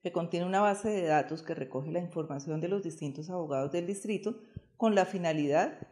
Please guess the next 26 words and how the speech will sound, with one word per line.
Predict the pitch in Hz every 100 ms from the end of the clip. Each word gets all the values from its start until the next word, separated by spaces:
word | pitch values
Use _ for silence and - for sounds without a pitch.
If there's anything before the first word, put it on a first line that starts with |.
| -
de | 170
poder | - 151 139
tener | 170 175 147
datos | 147 147 170
actualizados | 202 196 214 214 220 202 190 196 -
y | 196
tomar | 196 170 151
decisiones | 151 160 185 180 165 160 170
en | 156
relación | 147 135 147 135
con | 139 147
capacitaciones | 143 135 143 147 135 135 180 214 254 - - _ -
y | 165
otros | 156 156
beneficios | 175 151 147 135 147
para | - 147
los | 127 -
abogados. | 113 113 - - - _ _ _ -
Los | 180
invitamos | 185 175 175 185 220
a | 240
consultar | 202 190 156 156 151
nuestra | 170 185 175
página | 139 160 175
de | 165
internet. | 156 143 147 139